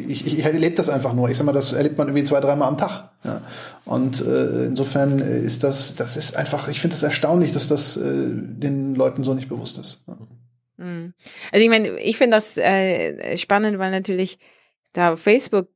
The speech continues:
Speaker 2: dieses Targeting ganz anders stattfindet als jetzt zum Beispiel auf Twitter, ne? Also da, da ist wesentlich weniger dieser Art, obwohl die jetzt ja auch anfangen mit Umfragen und Quizze, äh,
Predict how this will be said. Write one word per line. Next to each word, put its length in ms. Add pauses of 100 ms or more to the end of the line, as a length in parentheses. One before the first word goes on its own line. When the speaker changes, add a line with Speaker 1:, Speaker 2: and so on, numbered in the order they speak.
Speaker 2:
dieses 220
Targeting 340
ganz 220
anders 240
stattfindet 400
als 160
jetzt 160
zum 60
Beispiel 240
auf 80
Twitter, 260
ne? 220
Also 180
da, 240
da 140
ist 420
wesentlich 600
weniger 440
dieser 300
Art, 200
obwohl 240
die 100
jetzt 260
ja 100
auch 120
anfangen 500
mit 120
Umfragen 540
und 160
Quizze, 300
äh, 680